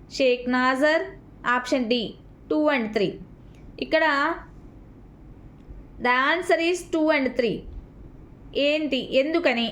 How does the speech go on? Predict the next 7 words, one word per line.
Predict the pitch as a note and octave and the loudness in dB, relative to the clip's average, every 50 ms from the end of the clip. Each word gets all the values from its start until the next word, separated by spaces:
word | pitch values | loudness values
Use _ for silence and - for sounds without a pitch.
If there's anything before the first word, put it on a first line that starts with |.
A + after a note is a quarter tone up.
| - G3+ | -2 -2
అంటే | G3 F#3+ G3 G3+ G#3+ C4 D4+ - - - - - - - - - A#3+ B3 | -2 -2 0 0 0 0 -2 -4 -10 -18 -20 -20 -20 -10 -2 0 0 0
అబ్దుల్ | - G#3+ G#3+ A#3 F#4 G4 F#4+ F4+ - - - - B3 A#3+ A#3+ | 0 -2 -2 0 4 4 4 4 2 -2 -2 0 2 2 2
అజీజ్, | B3 A#3+ B3+ E4+ F4 F4+ G4 G4 - - - B3 A#3 | 2 2 2 2 4 4 2 2 0 -2 0 0 0
అబ్దుల్ | A3 G#3 G#3 G#3+ C#4+ E4 E4 D#4+ D4 C4+ A#3+ A3 | 0 -2 -4 -2 0 0 2 2 2 2 2 2
నాజర్, | A3 A#3 A#3+ C4 C#4 B3+ C#4 C#4+ C#4 - - - - - - - - - - - - - - - - - - - - - - - - - - - - - - A3 A3 | 2 2 2 2 2 2 2 2 2 -2 -6 -10 -14 -16 -16 -16 -16 -18 -20 -20 -20 -20 -20 -20 -20 -20 -20 -20 -20 -20 -20 -20 -20 -20 -20 -20 -14 -4 -2 -2 -2
అబ్దుల్ | G#3 G3+ G3+ G#3+ E4 F4 F4+ F4 - A3+ A3 | -2 -4 -2 0 2 4 4 4 4 4 2
అజీజ్, | A3 A3 A3+ C4+ D4+ E4 F4+ D4 | 2 2 2 2 4 4 2 2